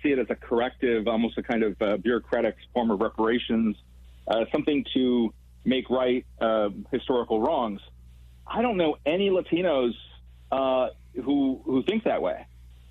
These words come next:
I don't know, even though we have suffered historical wrongs. <laughs> You know, I mean, they lost, we lost eight states to the, in the U S Mexican War. Uh, so we don't think in terms of past grievance.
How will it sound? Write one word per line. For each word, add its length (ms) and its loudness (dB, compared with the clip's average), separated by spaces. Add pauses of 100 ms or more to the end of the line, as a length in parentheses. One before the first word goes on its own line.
(360)
I 120 0
don't 140 0
know, 100 0 (160)
even 180 2
though 120 2
we 120 2
have 180 -2
suffered 420 -2
historical 540 0
wrongs. 460 -2
<laughs> 80 -20
You 120 -2
know, 280 -4 (380)
I 80 0
mean, 140 2
they 120 2
lost, 320 0
we 160 -4
lost 240 -2
eight 220 0
states 320 -2 (100)
to 60 0
the, 260 2 (220)
in 60 -4
the 60 0
U 100 4
S 100 -4
Mexican 340 -2
War. 320 2 (540)
Uh, 320 2 (260)
so 420 2 (200)
we 100 0
don't 280 -2
think 180 0
in 100 -2
terms 320 -2
of 240 0
past 320 -2
grievance. 320 0